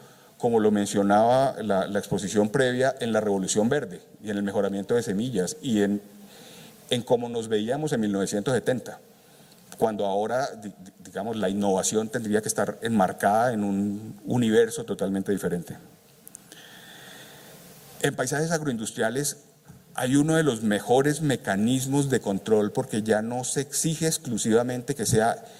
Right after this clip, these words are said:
el Estado el que realice los controles en el territorio,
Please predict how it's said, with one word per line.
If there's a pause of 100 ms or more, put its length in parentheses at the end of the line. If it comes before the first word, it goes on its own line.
(240)
el
Estado (200)
el
que
realice
los
controles
en
el
territorio,